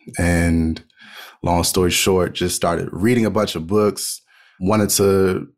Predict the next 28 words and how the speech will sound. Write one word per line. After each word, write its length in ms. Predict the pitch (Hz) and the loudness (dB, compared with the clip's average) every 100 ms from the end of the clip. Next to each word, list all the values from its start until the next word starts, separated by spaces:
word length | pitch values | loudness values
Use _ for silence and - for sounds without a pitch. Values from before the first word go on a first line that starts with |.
| _ 95 | _ -2
really 240 | 101 92 | 0 0
give 320 | 90 101 85 | 0 -2 0
back 380 | 98 98 - - - - | 0 0 -2 -8 -20 -12
to 200 | - - 98 | -8 -4 0
athletes. 640 | 101 - 107 98 - - - 98 | -2 0 0 0 -2 -10 -8 -2
As 120 | 101 | 0
I 80 | 117 | 2
started 240 | 123 110 | 2 0
to 60 | 104 | -2
find 280 | 104 104 | -2 0
my 100 | 101 | 0
way 240 | 101 101 98 | 2 2 2
out, 300 | 98 95 - | 0 -4 -6
I 80 | 101 | -4
wanted 200 | 95 92 | -2 -2
to 440 | 95 90 90 95 - _ _ 98 | 0 0 0 -2 -10 _ _ -6
instill 520 | 87 - - 101 95 | -4 -4 0 2 4
that 180 | 95 90 | 2 2
knowledge 380 | 92 92 92 | 2 2 0
and 400 | 90 87 90 87 _ _ _ _ - | 0 -2 -4 -6 _ _ _ _ -2
things 180 | 95 | 0
that 80 | 90 | 2
I 100 | 95 | 2
learned 400 | 95 92 90 90 | 2 2 0 -2
to 120 | 95 | -2
help 160 | 90 92 | 0 0
myself 480 | 90 95 92 87 90 | 0 0 -2 -2 -2
out 320 | 87 85 | -2 -2